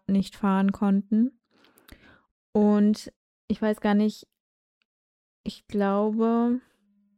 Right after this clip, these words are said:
entweder waren wir einkaufen oder wir waren nur an der Tanke und haben da Souvenirs geholt.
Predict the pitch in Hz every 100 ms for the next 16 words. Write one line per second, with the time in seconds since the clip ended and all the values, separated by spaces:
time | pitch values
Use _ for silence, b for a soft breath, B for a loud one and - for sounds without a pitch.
0 | _ - 226 247 247 220 214 202 196 -
1 | 190 214 247 240 233 - 208 208 208 196
2 | 208 196 196 190 190 185 - 202 202 -
3 | 180 - 190 180 185 180 185 - - 208
4 | 196 180 185 202 - 180 180 - 202